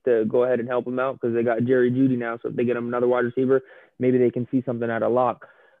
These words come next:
But I, I don't know, man. It's, it's gonna be, it's gonna be rough 'cause we, we know he's not going number one. We know it's Trevor Lawrence. We know probably, uh, Zach Wilson will probably go, go number two if they take a quarterback.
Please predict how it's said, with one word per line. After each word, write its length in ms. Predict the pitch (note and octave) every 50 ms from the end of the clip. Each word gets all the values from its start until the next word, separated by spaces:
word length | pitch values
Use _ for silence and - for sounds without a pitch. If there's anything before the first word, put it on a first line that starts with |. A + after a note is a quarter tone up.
| _ -
But 320 | C3+ C#3 C3+ C#3 - - _ _ _ _ _ _ _ _ _ _ _ _ - -
I, 120 | - - - -
I 80 | F#3
don't 140 | - - A#3
know, 140 | B3 C4 A#3+
man. 220 | F3 D3 E3 F3
It's, 120 | F3+ F3 F#3
it's 100 | F3+ E3+
gonna 160 | - G3+ G#3
be, 200 | G3+ G#3 G3 G3+
it's 100 | F#3 F3+
gonna 140 | - G3+ G3
be 100 | F#3+ F#3+
rough 240 | F3 G3+ A#3+ A#3 -
'cause 160 | - F#3 E3+
we, 180 | F3 F#3+ G3 F#3+
we 160 | F3 F#3+ G3
know 340 | F#3+ G3+ G#3 G#3 G#3 G#3 - _ _ _ -
he's 120 | F#3 F3
not 180 | F3 F#3+ F#3 E3+
going 220 | F3 F3 F3+ F3
number 160 | F3 E3+ F3 E3+
one. 200 | D#3+ C#3 C3 C3+
We 120 | C#3+ D3
know 140 | D3 D3 D3
it's 100 | D3+ - -
Trevor 200 | F3+ D#3+ D#3 D3+
Lawrence. 300 | C3+ B2 B2 B2+ C3 -
We 80 | D3 D3
know 280 | D3+ D3+ D3 D3 D3+ D3+
probably, 680 | D3+ - E3 D#3+ D#3 D#3 D#3+ D3+ D#3 D#3 D3+ C#3+ - -
uh, 440 | C3+ C#3 C#3 C3 C3 B2+ B2 C3 C3+ _ _ _ _ _ _ _ _ _ _ _ _ _ _ _ _ _ - _ _ _ - - C3 C3
Zach 200 | C#3+ D3+ D3+ -
Wilson 380 | D#3+ D#3 D#3 D3 - E3 D#3
will 100 | D3 C#3
probably 300 | C#3+ D#3+ D3+ D3 C#3 C#3+
go, 320 | C#3+ C#3+ C#3+ C3+ C#3 C#3 B2
go 300 | A2+ A2 A#2+ C3+ C#3 C#3+
number 260 | C#3 C3+ C3+ C#3+ C#3
two 360 | - - C3+ B2+ B2+ B2 B2
if 120 | B2+ B2+
they 100 | - C3
take 180 | B2+ - C3 A#2
a 100 | A#2 C3
quarterback. 520 | - - B2+ B2 A#2+ A#2+ B2 B2 C3+ C#3